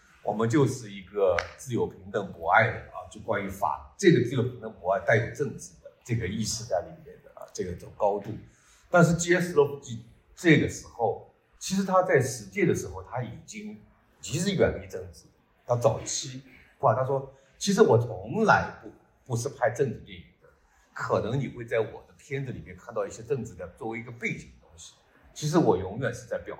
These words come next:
达人的。’那么我觉得蓝白红很过一个观点，他说我的这个蓝白红，我们更应该聚焦于人性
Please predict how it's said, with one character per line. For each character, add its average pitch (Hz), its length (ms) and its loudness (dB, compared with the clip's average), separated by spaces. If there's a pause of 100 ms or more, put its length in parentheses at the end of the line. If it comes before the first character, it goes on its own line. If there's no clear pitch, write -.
达 82 260 -10
人 - 80 -20 (120)
的。’ - 120 -16 (1040)
那 175 80 6
么 170 140 10
我 120 100 10
觉 - 100 6
得 - 80 6
蓝 120 200 4
白 - 300 0
红 - 200 -14
很 - 160 -18 (260)
过 92 120 -10
一 90 80 -12
个 - 80 -18
观 107 260 -2
点， 78 160 -14 (220)
他 151 80 -2
说 165 100 8
我 - 220 4
的 - 100 -8 (180)
这 123 260 0
个 95 100 -2
蓝 95 180 2
白 95 240 -2
红， 87 140 -16
我 82 100 -16
们 82 140 -16
更 139 140 -4
应 101 300 -8
该 110 100 -4 (320)
聚 117 260 -6
焦 113 360 6
于 80 280 -10 (340)
人 101 180 -12
性 - 380 -2